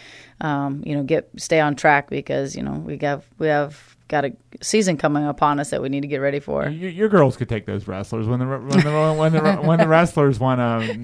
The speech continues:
Speaker 2: uh, kick you out of the gym. You, you, you just tell the girls to, to take care of
Speaker 1: When you
Speaker 2: them,
Speaker 1: have
Speaker 2: so,
Speaker 1: a hundred and twenty
Speaker 2: yeah.
Speaker 1: boys walking around, it's hard to keep ten, <laughs> eleven girls focused.
Speaker 2: Right.
Speaker 1: <laughs>
Speaker 2: Yeah, I, I've probably asked you this question, like, a million different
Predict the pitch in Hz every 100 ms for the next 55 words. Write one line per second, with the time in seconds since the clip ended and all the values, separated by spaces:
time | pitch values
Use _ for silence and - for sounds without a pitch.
0 | 107 233 135 123 151 147 135 123 113 107
1 | 120 117 127 117 135 208 143 - 139 127
2 | 147 131 117 113 110 - 104 98 - 254
3 | 123 - 214 - 226 220 208 190 185 208
4 | 233 214 - 196 208 196 180 196 185 170
5 | 180 180 180 180 185 170 170 180 196 190
6 | 180 160 190 180 - 196 190 - 185 185
7 | 185 208 202 190 185 175 180 175 - 175
8 | 165 165 202 123 269 233 - - 269 -
9 | 117 117 - 120 156 - 190 151 139 131
10 | 113 - 113 - 113 107 104 104 107 104
11 | 101 101 101 -